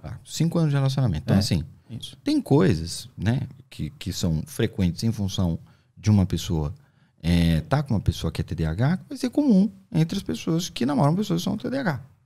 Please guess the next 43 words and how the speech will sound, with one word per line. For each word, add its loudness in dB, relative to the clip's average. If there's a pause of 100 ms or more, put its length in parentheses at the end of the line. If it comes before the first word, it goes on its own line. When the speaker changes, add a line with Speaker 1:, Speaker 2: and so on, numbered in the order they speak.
(280)
Speaker 1:
certo? 0 (720)
Eu -2
sou 6
gay. 6 (480)
Vão 8
ter 6
coisas 6
que -2
são 4
comuns, 4 (260)
problemas 8
que 2
são 4
comuns 6
num 8
relacionamento 6
de 0
dois 6
homens, 2 (560)
que 6
não -4
vai 8
acontecer 2
com 2
tanta 4
frequência 2
no 4
relacionamento 2
entre 2
homem 4
e 0
mulher. 0 (500)
Que 6
também 6
vai 2
ser 2
diferente 4
no 2
relacionamento 4
entre -2
mulher 6
e 6
mulher. 2